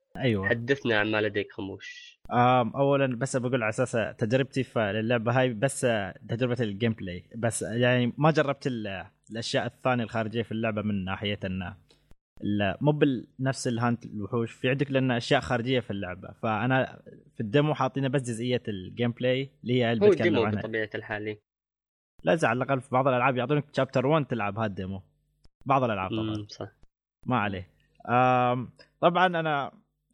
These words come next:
Speaker 1: أمس ولا قبل أم-، قبل أمس كان، أيوة. آه، ربيع طرش لي مسج يقول لي وصل له مسج من نينتندو، نفسهم نينتندو طرشوا له مسج وقالوا له، عطوه الكود لداونلود حق،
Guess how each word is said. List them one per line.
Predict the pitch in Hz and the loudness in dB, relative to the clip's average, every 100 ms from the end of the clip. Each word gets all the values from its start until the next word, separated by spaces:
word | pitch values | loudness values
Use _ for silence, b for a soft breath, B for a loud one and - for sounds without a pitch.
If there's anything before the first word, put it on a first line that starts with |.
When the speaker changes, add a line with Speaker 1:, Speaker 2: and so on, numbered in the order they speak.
| 156 | -2
Speaker 1:
أمس | 175 170 - | -2 -2 -6
ولا | 131 113 | -4 -4
قبل | 101 120 123 - | -6 -4 -4 0
أم-، | 165 160 - 151 | 0 0 -2 -2
قبل | 165 147 | 0 -2
أمس | 131 - | -4 -6
كان، | 110 104 | -10 -6
أيوة. | 127 104 95 _ _ _ _ _ - | -4 -4 -8 _ _ _ _ _ -8
آه، | 120 123 117 117 | -2 0 2 0
ربيع | 120 160 | 2 0
طرش | 156 151 147 | 2 0 0
لي | |
مسج | 143 151 131 | -2 -2 -4
يقول | 107 117 135 | -4 -2 -2
لي | 113 92 - _ | -2 -6 -10 _
وصل | 107 127 147 | -10 0 2
له | 135 127 | 2 2
مسج | 135 - 113 | 0 -4 -4
من | 113 107 | -2 -2
نينتندو، | 107 120 135 113 110 | -2 0 0 0 0
نفسهم | 131 135 135 117 107 | -2 0 -2 -2 -4
نينتندو | 123 120 139 | -4 0 0
طرشوا | 123 117 120 135 | 0 0 0 0
له | 123 | 2
مسج | 117 131 165 135 | -2 0 0 0
وقالوا | 123 107 104 117 120 | -4 -4 -4 0 0
له، | 117 107 92 - - | 0 -2 -6 -10 -4
عطوه | 120 151 151 | 0 4 2
الكود | 131 117 143 120 110 | 2 -2 0 0 -2
لداونلود | 110 113 123 104 98 | -4 -2 -2 -4 -8
حق، | - | -8